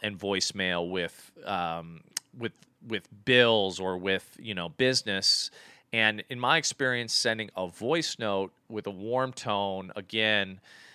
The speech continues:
saying, you know, "Hey, I was just thinking of you. Uh, I hope you're well. I just sent about five voice notes today." And I said, you know, to these,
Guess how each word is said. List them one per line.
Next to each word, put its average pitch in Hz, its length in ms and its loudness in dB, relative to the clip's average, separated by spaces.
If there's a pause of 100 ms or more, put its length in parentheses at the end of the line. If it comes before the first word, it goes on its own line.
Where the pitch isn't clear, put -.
(120)
saying, 101 500 6
you 113 140 -4
know, 92 320 0
"Hey, 127 420 4
I 107 80 0
was 104 140 0
just 120 200 0
thinking 110 300 -2
of 101 160 0
you. 101 280 -2 (300)
Uh, 95 260 2
I - 60 -2
hope 143 280 0
you're 110 120 0
well. 95 520 2 (340)
I 117 80 0
just 110 220 2
sent 107 160 0
about 87 180 2
five 104 400 8
voice 92 300 -2
notes 90 260 -6
today." 87 600 0 (320)
And 92 120 -4
I 90 60 -2
said, 92 400 0 (140)
you 107 240 -14
know, 85 100 -8
to - 100 -10
these, 92 200 -8